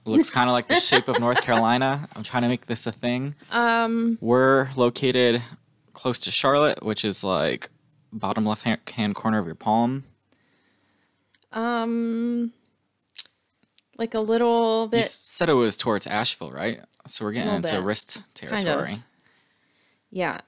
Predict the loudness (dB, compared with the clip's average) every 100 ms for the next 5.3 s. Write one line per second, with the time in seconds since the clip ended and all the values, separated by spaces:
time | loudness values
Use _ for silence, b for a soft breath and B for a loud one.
0 | -6 -4 -4 -8 _ _ _ _ _ -2
1 | -2 -4 -20 _ _ _ _ -4 0 2
2 | 4 4 4 2 2 0 2 2 2 2
3 | 2 0 0 -2 0 -2 -4 _ _ _
4 | _ _ _ _ _ -12 -6 -4 -2 0
5 | 2 2 0